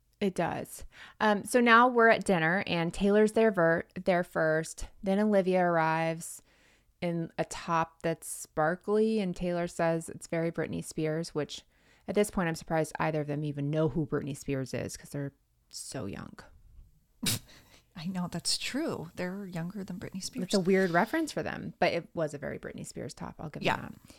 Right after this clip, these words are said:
Speaker 2: Yeah.
Speaker 1: Okay, so back to the guys. Um, Shep says he's been kind to Austin considering he hooked up with his girlfriend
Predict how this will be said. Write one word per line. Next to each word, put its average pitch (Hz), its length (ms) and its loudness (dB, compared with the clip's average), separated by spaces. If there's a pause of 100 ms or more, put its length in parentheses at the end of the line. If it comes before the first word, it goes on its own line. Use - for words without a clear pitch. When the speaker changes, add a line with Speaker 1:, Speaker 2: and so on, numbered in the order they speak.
(140)
Speaker 2:
Yeah. 127 140 -4 (840)
Speaker 1:
Okay, 196 240 2
so 196 400 6
back 208 200 8
to 285 100 -4
the 285 60 2
guys. 175 580 6
Um, 160 500 0 (100)
Shep - 300 2
says 208 320 6
he's 190 280 0
been 175 200 2
kind 233 460 2
to 196 140 4
Austin 156 480 -2
considering 160 520 -2
he 160 140 -4
hooked 147 260 -4
up 151 120 -4
with - 100 -10
his 156 120 -8
girlfriend 185 580 0